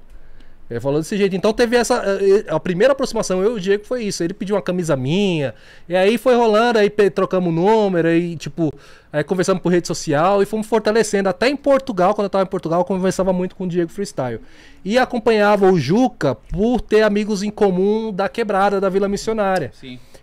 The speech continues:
Speaker 1: Eu falo, "Mano, esse cara é da hora." Sabe por quê, Flá? Quem cresce e vive na Vila,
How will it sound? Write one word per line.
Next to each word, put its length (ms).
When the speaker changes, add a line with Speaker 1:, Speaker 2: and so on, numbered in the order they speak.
Speaker 1:
Eu 80
falo, 180
"Mano, 160
esse 180
cara 260
é 20
da 120
hora." 240
Sabe 220
por 180
quê, 160
Flá? 280
Quem 160
cresce 720
e 140
vive 340
na 140
Vila, 320